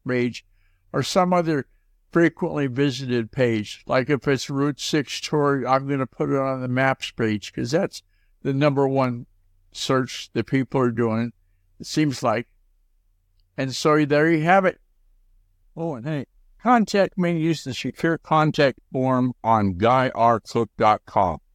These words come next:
If you like this episode on YouTube, and give it a thumbs up, and then click on the bell and subscribe to future episodes.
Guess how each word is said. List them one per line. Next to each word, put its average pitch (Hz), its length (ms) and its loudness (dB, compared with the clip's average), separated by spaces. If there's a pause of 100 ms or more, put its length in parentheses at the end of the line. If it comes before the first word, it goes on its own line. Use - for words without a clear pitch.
(760)
If 131 340 0
you 120 240 0
like 160 280 4 (100)
this 123 240 -4
episode 95 640 -2
on 95 200 0
YouTube, 95 560 -4
and 98 280 0
give 127 180 -2
it 120 140 0
a 104 80 -4
thumbs 120 420 0
up, 95 200 0 (840)
and 120 220 0
then 117 120 0
click - 320 0
on 135 200 2
the 123 80 0
bell 110 440 0 (280)
and 98 120 -6
subscribe 117 680 0
to 107 200 -4
future 117 380 -2
episodes. - 840 -4